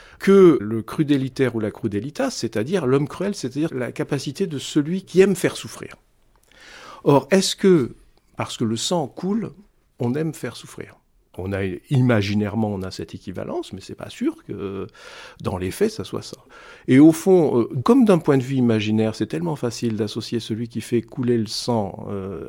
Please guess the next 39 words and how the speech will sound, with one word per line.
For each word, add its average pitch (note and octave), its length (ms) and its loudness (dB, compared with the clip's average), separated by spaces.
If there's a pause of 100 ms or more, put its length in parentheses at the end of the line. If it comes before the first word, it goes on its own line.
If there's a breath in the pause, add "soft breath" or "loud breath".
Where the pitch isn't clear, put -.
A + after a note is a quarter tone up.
(140)
à A#2+ 120 -2
celui A2 680 -2
qui G2 240 -4
est F#2+ 80 -2
cruel, G2 640 -4
à F#2+ 100 -6
celui G#2 400 -6
qui - 160 -12
est F2 40 -6
méchant, F2+ 520 -8
à - 80 -12
celui F#2 300 -10
qui - 160 -6
aime F#2 160 -4
faire - 220 -12
souffrir. - 440 -6 (680 loud breath)
Donc, G3+ 600 4
on C3 140 4
peut D3+ 220 8
utiliser E3 480 2
cette B2+ 300 -2
image C#3+ 400 0
à A#2+ 80 4
d'autres F3+ 460 2
fins B2+ 340 -4
que B2+ 80 -6
la A2 160 0
défense G#2+ 360 -2
de G#2 80 -4
la G2 120 -4
cause G#2 240 -10
animale, A2+ 640 -4
mais G#2 80 -2
à F#2+ 40 -2
des F#2+ 120 -4
fins F#3+ 160 -8
qui - 120 -16
sont C3+ 140 -4
politiques. - 680 -10